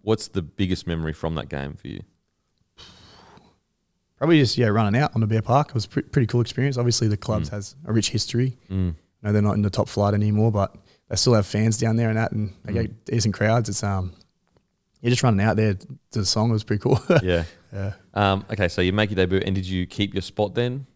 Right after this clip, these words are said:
Speaker 1: uh, in the side, or?
Speaker 2: I played one game, and then I kinda went back to Flegg, and then later on in the year, I got back in the side and f-, pretty much finished off the year there,
Speaker 1: Finished
Speaker 2: yeah.
Speaker 1: off the year. So how many ge-, games did you end up playing that year? In
Speaker 2: About twelve games of
Speaker 1: about
Speaker 2: cup.
Speaker 1: twelve games. Is that when you got picked up by the Dogs, or was it the next year after that?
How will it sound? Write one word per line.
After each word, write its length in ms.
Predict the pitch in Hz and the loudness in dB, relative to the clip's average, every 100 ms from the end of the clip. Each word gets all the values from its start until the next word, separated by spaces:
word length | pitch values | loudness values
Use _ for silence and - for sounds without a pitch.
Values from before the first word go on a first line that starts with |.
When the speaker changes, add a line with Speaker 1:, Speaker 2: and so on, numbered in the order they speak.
| _ | _
Speaker 1:
uh, 140 | 101 95 | -8 -6
in 120 | 101 | -6
the 80 | 101 | -8
side, 280 | - 117 147 | -4 -4 -2
or? 260 | 90 73 90 | -4 -6 -4
Speaker 2:
I 180 | 107 117 | -2 0
played 300 | - 135 123 | 4 2 2
one 220 | 123 135 | -2 -2
game, 240 | 127 123 | -2 -2
and 20 | 120 | 0
then 120 | 113 | 0
I 60 | |
kinda 180 | 107 117 | 2 4
went 100 | 117 | 4
back 140 | 110 104 | 4 0
to 80 | - | -4
Flegg, 300 | - 107 107 | 0 2 2
and 100 | 104 | 0
then 260 | 101 92 - _ _ _ | 0 -2 -8 _ _ _
later 200 | 107 107 | 2 4
on 100 | 104 | 6
in 40 | 101 | 4
the 60 | |
year, 200 | 101 104 | 4 2
I 40 | 98 - | 0 -2
got 140 | 92 | -2
back 180 | 104 98 | -2 -2
in 40 | 101 | -4
the 60 | |
side 300 | - 95 95 | -2 -2 -2
and 160 | 95 92 _ _ - _ | -2 -6 _ _ -20 _
f-, 160 | - _ | -20 _
pretty 120 | - | 0
much 160 | 101 - | 0 -2
finished 240 | 104 90 | -6 -4
off 140 | 90 - | -6 -6
the 60 | |
year 180 | 95 95 | -6 -4
there, 160 | 95 95 | -2 -2
Speaker 1:
Finished 180 | 90 95 | -2 -4
Speaker 2:
yeah. 60 | |
Speaker 1:
off 60 | 85 | -4
the 80 | 87 | -4
year. 120 | 85 | -2
So 300 | - 92 90 95 | 0 0 -2 -4
how 100 | 98 | -4
many 180 | 98 95 | -2 -2
ge-, 240 | 90 - | -4 -6
games 240 | - 87 85 | -6 -6 -6
did 40 | |
you 40 | |
end 80 | 87 | -8
up 80 | 80 | -8
playing 220 | 87 82 | -6 -4
that 120 | 78 | -6
year? 140 | 80 80 | -6 -8
In 60 | |
Speaker 2:
About 240 | 80 107 - | -6 -10 -8
twelve 260 | - 98 | -2 -2
games 200 | 104 95 | 0 -2
of 40 | 95 | -4
Speaker 1:
about 100 | - | -10
Speaker 2:
cup. 100 | 95 | -8
Speaker 1:
twelve 220 | - 78 | -6 -6
games. 240 | 80 76 73 - | -4 -6 -8 -4
Is 160 | 98 | 0
that 220 | 107 107 104 | 2 0 0
when 180 | 101 | -2
you 80 | 98 | 0
got 160 | 98 - | -2 -4
picked 240 | 101 - | -10 -2
up 280 | 92 - - 76 | -2 -2 -20 -8
by 140 | 87 | -4
the 60 | 82 | -2
Dogs, 380 | 80 110 165 - | 0 -2 -4 -12
or 160 | 92 90 | -6 -6
was 100 | 87 | -6
it 80 | 85 | -8
the 80 | 80 | -10
next 260 | 76 - | -10 -10
year 120 | - | -6
after 180 | 76 - | -6 -6
that? 180 | 69 - | -10 -10